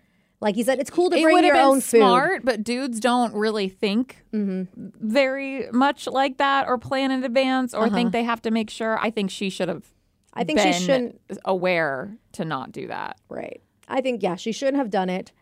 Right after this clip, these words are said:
Speaker 1: I think the brother should have told her. And I think
Speaker 2: And br-, the bride's very sweet for letting her stay, in my opinion. <laughs>
Speaker 1: I mean,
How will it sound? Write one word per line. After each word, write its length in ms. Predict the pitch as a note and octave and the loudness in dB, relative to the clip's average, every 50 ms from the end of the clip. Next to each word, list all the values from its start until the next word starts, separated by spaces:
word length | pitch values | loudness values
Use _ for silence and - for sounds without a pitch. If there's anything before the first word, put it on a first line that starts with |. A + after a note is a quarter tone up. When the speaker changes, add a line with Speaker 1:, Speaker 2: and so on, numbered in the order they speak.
| _ _ - | _ _ -10
Speaker 1:
I 80 | F#3 | -8
think 180 | F3+ F#3+ F#3 - | -6 -6 -6 -6
the 60 | F3+ | -4
brother 280 | - F#3+ F#3 F#3+ A3 A#3 | 0 2 2 4 4 2
should 180 | - - A#3 | 0 0 -6
have 80 | A#3 G#3 | -6 -4
told 220 | - G3+ F3+ F3+ | -4 -2 -2 -2
her. 240 | F#3 F#3 F3+ F3+ F3 - _ _ _ _ _ _ _ _ _ - | -2 -2 -2 -4 -6 -8 _ _ _ _ _ _ _ _ _ -14
And 400 | - G3+ F#3+ F#3+ F#3+ F#3+ F#3 F3+ | -10 -8 -6 -6 -6 -6 -8 -8
I 120 | - - F#3 | -6 -8 -8
think 240 | - G#3 G3 F#3 - | -6 -6 -6 -4 -4
Speaker 2:
And 220 | B3 C4+ C#4+ C4 | -2 0 2 2
br-, 160 | A3 B3+ C#4 A3+ | 4 2 2 2
the 120 | G#3+ C4 | 2 2
bride's 340 | A3 C#4+ D#4 F#4 A4 F4+ B3+ | 4 4 4 4 2 0 0
very 260 | C4+ C4 B3+ C#4 B3+ | 0 2 2 0 0
sweet 440 | - - - G#3 G#3 G3 F#3+ F#3 - | -4 -6 -4 0 0 0 0 -2 -6
for 300 | - - G3+ F#3 F3+ F3 | -8 -4 -2 0 0 0
letting 320 | E3+ E3 D#3 D3+ D3+ D3+ F3+ | 0 -2 -2 -2 -2 -4 -4
her 160 | F#3+ E3+ F3+ | -6 -6 -8
stay, 460 | - A2+ - D3+ C3+ C3+ C3+ - - _ _ _ _ _ _ _ _ _ _ _ _ _ _ _ _ _ _ _ - | -10 -10 -8 -8 -6 -6 -8 -8 -12 _ _ _ _ _ _ _ _ _ _ _ _ _ _ _ _ _ _ _ -18
in 200 | F#3 E3 E3+ E3+ | -14 -12 -10 -10
my 160 | D#3 D3 C3 | -10 -12 -14
opinion. 720 | C#3+ D3 - - - - - - - - - - D#4 C4+ B3 - - - | -16 -18 -20 -20 -20 -18 -18 -18 -18 -14 -8 -6 -6 -6 -6 -10 -20 -20
<laughs> 200 | _ _ - C#4+ | _ _ -20 -14
Speaker 1:
I 180 | - - D4+ F4+ | -12 -10 -8 -8
mean, 1300 | F#4+ G#4 G#4+ G#4+ G#4 G#4 G4+ G4+ G#4 G#4 G#4 G4+ G4 G4+ G4+ G4+ G4 G4 G4 G4 F#4+ F#4 F#4 F#4 - | -8 -8 -8 -8 -8 -8 -8 -8 -8 -8 -8 -8 -10 -10 -10 -10 -10 -10 -10 -10 -10 -12 -12 -12 -14